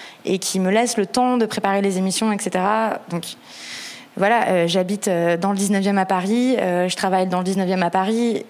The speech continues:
Je, plus jamais, en fait, ça m'arrive. Je suis dans une position qui est hyper confortable. Par contre, c'est,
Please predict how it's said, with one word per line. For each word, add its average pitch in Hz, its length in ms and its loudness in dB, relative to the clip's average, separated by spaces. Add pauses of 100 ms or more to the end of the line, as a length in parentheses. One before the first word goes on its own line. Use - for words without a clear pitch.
Je, 180 640 0
plus 180 240 -2
jamais, 240 320 4
en 220 80 2
fait, 185 200 -2
ça 185 140 -2
m'arrive. 180 400 0
Je 170 80 -4
suis - 100 -4
dans 190 80 0
une 185 140 0
position 196 600 0 (260)
qui - 120 -2
est - 40 2
hyper 196 200 -2
confortable. 233 400 0
Par 180 140 -2
contre, 233 160 2
c'est, 202 220 0